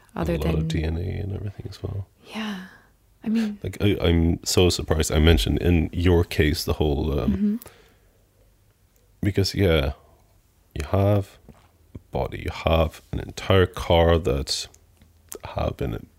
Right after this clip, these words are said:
Speaker 1: the very least stopped, but also driven.
Speaker 2: Yeah.
Speaker 1: Um, someone has been murdered, then stuffed in a trunk and all that.
Speaker 2: Yeah.
Speaker 1: It feels, unless we're talking, you know,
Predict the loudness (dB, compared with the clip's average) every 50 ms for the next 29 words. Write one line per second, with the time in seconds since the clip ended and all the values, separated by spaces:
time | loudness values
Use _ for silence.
0 | _ _ -6 -6 -4 -2 2 4 6 6 6 6 4 2 0 0 -2 -2 -4 -6
1 | -2 2 2 4 4 2 -2 -8 -12 -10 -8 -6 -6 -6 -6 -6 -6 -4 2 2
2 | 4 4 4 4 4 2 2 0 -4 -4 -4 -2 -2 -2 -4 -8 -14 -20 -20 _
3 | _ -4 -2 0 2 2 2 2 2 2 2 0 -2 -4 _ _ _ _ -14 -10
4 | -8 -2 2 2 4 4 2 2 0 -2 -4 -6 -8 -6 0 4 6 6 6 6
5 | 6 4 4 2 -2 -8 _ _ _ _ -8 -8 -6 -6 -8 -4 -2 -2 -2 -2
6 | -4 -10 -10 -8 -6 -6 -6 -2 0 2 4 4 4 2 0 -4 -10 -6 -4 -2
7 | 0 0 0 0 0 0 0 0 -2 -4 -10 _ -8 -6 -4 -4 -4 -4 -8 -10
8 | -14 -20 -20 -20 _ _ _ _ _ _ _ _ _ _ _ _ _ _ _ _
9 | _ _ _ 0 0 0 -2 -6 -2 2 4 6 6 8 8 6 6 4 2 -2
10 | -6 -6 -6 -8 -8 -10 -14 _ _ _ _ _ _ _ _ _ _ _ _ -2
11 | 2 4 4 2 2 0 -2 -2 -2 -2 -2 -2 -2 -4 -2 -4 -4 -2 0 0
12 | 2 2 2 0 -2 -4